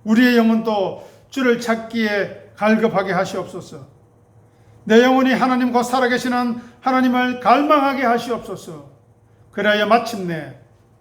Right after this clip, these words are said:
누구든지 목마르거든 내게로 와서 마시라 하시는 그 예수님을 먹고 마심으로 충만하게 하시고,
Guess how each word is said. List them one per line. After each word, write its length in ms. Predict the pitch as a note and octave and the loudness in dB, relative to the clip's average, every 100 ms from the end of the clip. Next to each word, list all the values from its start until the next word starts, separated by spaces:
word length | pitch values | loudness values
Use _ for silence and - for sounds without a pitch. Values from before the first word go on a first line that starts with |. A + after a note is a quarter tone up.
| _ _ - | _ _ -10
누구든지 400 | F#3+ G#3 G#3 G#3 | -6 -2 -2 0
목마르거든 560 | G3+ G#3 G#3+ G#3+ A3 A3 | 0 4 2 2 -2 -2
내게로 260 | G#3+ A3+ | 0 0
와서 240 | A3 A3 A#3 | 0 0 2
마시라 960 | A3+ C4 B3+ A#3+ A#3 G3+ D#3 - - _ _ _ _ _ _ _ _ | 2 2 2 4 4 2 -4 -10 -20 _ _ _ _ _ _ _ _
하시는 420 | G#3 A#3 G#3 G3 | -8 -6 -6 -2
그 520 | G3 G3+ G3 F#3+ - - - - | 0 2 0 -2 -8 -20 -18 0
예수님을 1000 | G#3+ A3+ - C4 A#3 A#3+ A3 F#3+ - - _ _ | 2 2 -2 0 2 2 0 -6 -14 -20 _ _
먹고 340 | A#3 B3 C#4 A#3+ | -2 -2 2 2
마심으로 800 | A3+ A#3 F#3+ E3 C#3+ C3 B2 - _ _ _ _ _ _ _ | 2 0 -8 -8 -10 -14 -20 -20 _ _ _ _ _ _ _
충만하게 580 | - C4+ C4 A#3+ A3 G3 | 0 4 6 4 4 0
하시고, 540 | E3 F3 D3+ C3+ - | -4 -10 -14 -16 -20